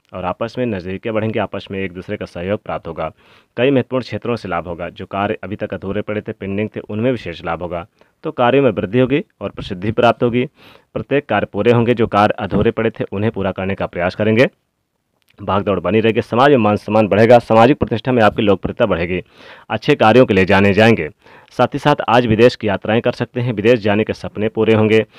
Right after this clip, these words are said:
और विदेश में कुछ नया काम करने का सपना पूरा होगा। साथ ही मन की इच्छाएं पूरी होंगी। आज बता रहे हैं कि आज अस्सी प्रतिशत आपका भाग्य रहेगा बेहतर। आज आपको रिजल्ट भी देखने को मिलेगा और मिथुन राशि के जातकों, आज के दिन बहुत ही विशेष रहने वाला है।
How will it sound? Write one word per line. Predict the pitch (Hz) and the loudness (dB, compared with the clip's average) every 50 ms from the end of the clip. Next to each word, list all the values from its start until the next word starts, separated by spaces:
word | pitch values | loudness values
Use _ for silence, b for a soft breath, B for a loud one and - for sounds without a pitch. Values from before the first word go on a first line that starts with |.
| B B B B B - | B B B B B -4
और | 117 120 | -4 -2
विदेश | 98 110 107 135 147 156 - - | -2 0 4 4 4 4 4 0
में | 156 | -2
कुछ | - 156 - - 123 | -4 -4 -6 -6 -2
नया | 120 131 143 156 | 0 2 2 2
काम | 147 123 110 107 | 0 0 -2 -2
करने | 101 - 107 104 110 110 | -2 -2 -2 -2 -2 -2
का | - 120 107 | -2 -4 -6
सपना | - - 92 - - 101 98 | -6 -10 -12 -10 -8 -10 -8
पूरा | - 92 92 92 90 | -8 -4 -2 -2 0
होगा। | 90 90 98 | 0 0 -2
साथ | 92 - 107 110 139 | -2 -2 -4 -4 -2
ही | 135 | -2
मन | 120 110 113 | -2 -2 -2
की | 110 127 | -2 -4
इच्छाएं | 127 - - - - 101 113 | -8 -8 -10 -8 -6 -4 -4
पूरी | - - 98 90 95 | -4 -6 -6 -4 -2
होंगी। | 92 101 113 101 92 78 - B B B B B B B B B B - | 0 0 0 0 -2 -8 -12 B B B B B B B B B B 2
आज | 107 123 226 226 - | 4 6 6 4 2
बता | 113 117 - 113 120 127 | -2 -2 2 4 4 4
रहे | 131 139 | 4 4
हैं | 135 | 2
कि | - 139 135 - 104 | 0 -2 -2 0 2
आज | 113 120 117 107 - - | 2 2 2 0 -6 -10
अस्सी | - - - - 151 | -12 -10 -4 -4 -4
प्रतिशत | - - 104 - 135 123 - | -4 -4 -6 -6 -6 -2 0
आपका | 110 107 - 117 92 | -2 0 0 -4 -6
भाग्य | 82 85 107 110 104 - | -2 -2 -2 -2 0 0
रहेगा | 107 113 120 131 107 | 0 2 2 2 0
बेहतर। | 87 104 107 - - 135 123 - - | 0 -2 -2 -2 0 0 -2 -2 -4
आज | 98 104 104 | -4 -4 -4
आपको | 107 - - 101 | -4 -4 -6 -8
रिजल्ट | 85 92 98 92 90 | -6 -6 -6 -6 -6
भी | 92 107 104 | -6 -2 -2
देखने | 117 110 - 113 113 | 0 0 0 -4 -4
को | - 120 | -2 -2
मिलेगा | 113 110 110 104 113 113 110 B B B B B B B B | 2 2 2 4 4 2 2 B B B B B B B B
और | - 110 | -2 0
मिथुन | 113 120 117 - 151 143 | 2 2 2 2 0 2
राशि | 113 117 113 - | 4 2 2 2
के | 117 | -2
जातकों, | 110 - 117 110 - - | -6 -6 -6 -6 -4 -2
आज | 104 120 135 147 147 - | 0 2 2 2 0 -2
के | - 123 | -6 -6
दिन | 131 131 104 | -4 -4 -4
बहुत | 101 104 - 113 117 - | -4 -4 -4 -6 -4 -4
ही | 135 | -4
विशेष | 117 110 98 - 104 101 - 101 | -4 -4 -2 0 -2 -2 -2 -2
रहने | 101 101 101 98 | -4 -2 0 0
वाला | 90 90 92 92 | 2 2 0 0
है। | 92 95 | -2 -4